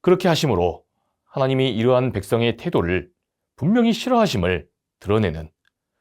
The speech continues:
그런 수준에 있었던 겁니다. 그런 것이었지, 하나님이 홧김에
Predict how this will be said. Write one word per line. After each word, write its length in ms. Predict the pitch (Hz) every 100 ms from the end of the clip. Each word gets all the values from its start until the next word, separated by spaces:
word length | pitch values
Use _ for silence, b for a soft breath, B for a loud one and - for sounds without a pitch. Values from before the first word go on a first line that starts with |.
| _
그런 300 | - 131 190
수준에 360 | 175 208 233 170
있었던 320 | 92 98 92
겁니다. 380 | 82 76 - - _ _ _ _ _ _ _ -
그런 180 | 175 175
것이었지, 680 | 160 131 98 151 101 76 _ _ _ -
하나님이 340 | 156 143 143
홧김에 680 | 113 170 - 127 90 82